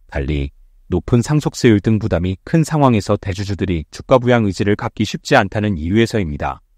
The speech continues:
높은 상속세율이 대표적인 걸림돌로 지목됐습니다. 현재 한국의 상속세 최고 세율은 오십 퍼센트에 이릅니다.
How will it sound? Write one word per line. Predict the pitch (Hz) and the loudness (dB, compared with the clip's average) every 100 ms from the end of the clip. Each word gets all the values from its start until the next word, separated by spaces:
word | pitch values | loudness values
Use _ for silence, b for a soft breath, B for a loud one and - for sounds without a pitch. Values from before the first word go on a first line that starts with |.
| _ _ _ _ _ | _ _ _ _ _
높은 | 104 113 147 143 | 2 4 2 2
상속세율이 | 151 147 156 - 120 98 98 90 - | 2 0 -2 4 4 6 0 -2 -6
대표적인 | 104 - 123 117 120 | -2 2 4 4 2
걸림돌로 | - 90 113 107 95 107 | 2 0 2 2 2 2
지목됐습니다. | - 107 - 110 - 87 73 67 - _ _ _ _ _ _ | 0 -2 0 -2 0 -4 -2 -4 -6 _ _ _ _ _ _
현재 | - 139 123 120 117 | 2 2 4 2 2
한국의 | - 165 151 147 | 0 0 2 2
상속세 | 143 156 151 - 139 131 | 2 0 -2 -2 0 0
최고 | - 156 151 | 0 0 0
세율은 | - 107 92 101 90 _ - | 2 0 2 -2 -4 _ -6
오십 | 92 - | -2 -2
퍼센트에 | - - 135 - 120 | 0 0 0 2 2
이릅니다. | 92 101 95 87 76 67 | 2 0 0 -2 -4 -6